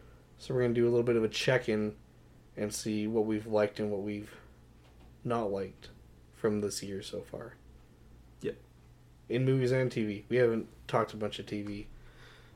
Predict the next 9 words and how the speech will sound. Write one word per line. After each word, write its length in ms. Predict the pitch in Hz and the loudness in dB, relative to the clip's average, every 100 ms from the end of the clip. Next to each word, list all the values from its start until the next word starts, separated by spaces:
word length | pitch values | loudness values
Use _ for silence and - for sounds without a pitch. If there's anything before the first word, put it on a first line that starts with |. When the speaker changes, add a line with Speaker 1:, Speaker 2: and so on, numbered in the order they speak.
| - - | -14 -10
Speaker 2:
Yeah. 240 | - - - - - - - - - - - | -8 -6 -8 -12 -16 -20 -20 -20 -20 -20 -6
Speaker 1:
We'll 100 | 120 | -4
see 180 | - 110 | 0 0
how 80 | 107 | 0
much 220 | 101 - | -4 -6
T 100 | 110 | -4
V 120 | 104 | -4
we 120 | 101 | -4
talk 240 | 101 101 | -4 -6